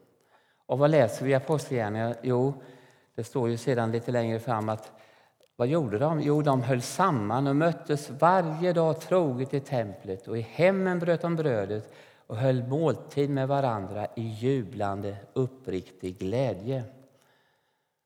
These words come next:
I Filipperbrevet står det: "Gläd er i Herren." Än en gång vill jag säga: gläd er.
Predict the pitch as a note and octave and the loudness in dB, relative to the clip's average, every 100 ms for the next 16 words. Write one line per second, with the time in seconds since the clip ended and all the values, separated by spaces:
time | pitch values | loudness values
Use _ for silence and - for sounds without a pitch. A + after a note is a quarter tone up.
0 | _ _ _ - G2+ C3 C#3 C3 A#2 B2 | _ _ _ -12 -2 2 4 2 0 0
1 | B2 A#2+ B2 A#2+ A#2+ A2+ A2+ C3 C3 B2 | 0 -2 -2 0 -2 0 2 4 2 0
2 | A#2+ A#2 A2 C3 G#2+ G#2 G2+ A2 - B2 | -2 -4 -4 -4 -4 -6 -8 -6 0 0
3 | C3 B2 A#2+ G#2 G2+ G#2 G#2 - G#2+ F#2+ | 2 -2 -2 -4 -4 -6 -8 -8 -6 -6
4 | F#2 - F#2+ F#2+ G#2 G#2+ G2 F2 | -8 -10 -10 -8 -6 -6 -8 -8